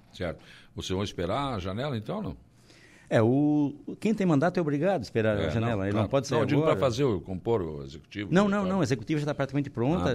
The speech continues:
Speaker 1: Ah, tá.
Speaker 2: O, e esses vereadores vão indicar os nomes.
Speaker 1: Ah, sim,
Speaker 2: Então,
Speaker 1: eles
Speaker 2: nós
Speaker 1: não
Speaker 2: teremos,
Speaker 1: podem participar
Speaker 2: não podem
Speaker 1: nesse
Speaker 2: participar,
Speaker 1: momento.
Speaker 2: mas vão indicar o seu nome de
Speaker 1: Certo.
Speaker 2: confiança, as pessoas, seus assessores, algum, alguma, alguma pessoa próxima pra botar, então, na, nessa, nessa vaga da, da executiva.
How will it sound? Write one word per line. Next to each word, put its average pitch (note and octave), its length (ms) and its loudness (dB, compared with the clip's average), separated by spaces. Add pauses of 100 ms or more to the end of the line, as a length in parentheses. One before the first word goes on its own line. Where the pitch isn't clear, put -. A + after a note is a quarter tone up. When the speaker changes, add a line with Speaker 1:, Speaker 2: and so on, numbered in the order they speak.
Speaker 1:
Ah, C2 40 -8
tá. - 120 -10
Speaker 2:
O, B2+ 160 -4
e B2+ 120 2
esses A#2+ 200 0
vereadores C3+ 400 4
vão D#3+ 140 0
indicar C#3 360 0
os G#2+ 100 -2
nomes. G2+ 480 -4 (200)
Speaker 1:
Ah, F#2+ 280 0
sim, A2 140 0
Speaker 2:
Então, A2+ 140 4
Speaker 1:
eles C#3 120 4
Speaker 2:
nós - 20 -8
Speaker 1:
não G#2+ 120 2
Speaker 2:
teremos, B2 200 4
Speaker 1:
podem B2 200 4
participar C3+ 320 -4
Speaker 2:
não A#2+ 80 0
podem C3 160 4
Speaker 1:
nesse G2+ 100 -4
Speaker 2:
participar, G2+ 280 0
Speaker 1:
momento. C#3+ 80 4
Speaker 2:
mas C#3+ 140 0
vão D3 120 0
indicar C#3+ 360 -2
o C#3 40 -4
seu C#3 140 -6
nome C#3 140 0
de D3 60 -4
Speaker 1:
Certo. C#3+ 40 -8 (100)
Speaker 2:
confiança, F#3+ 320 -6
as A2 60 -14
pessoas, C3+ 320 -4
seus A#2 140 -6
assessores, A#2 680 -4 (540)
algum, G2 640 -2 (260)
alguma, G#2 280 -6 (800)
alguma G#2+ 240 -2
pessoa A2+ 240 0
próxima A#2+ 400 -2
pra B2+ 160 -4
botar, A#2+ 320 -2
então, A#2 200 -4
na, A2 220 -4
nessa, G#2+ 360 -6
nessa G#2 220 -4
vaga G2+ 340 0
da, G2 240 0
da G2+ 100 -4
executiva. F#2+ 500 -6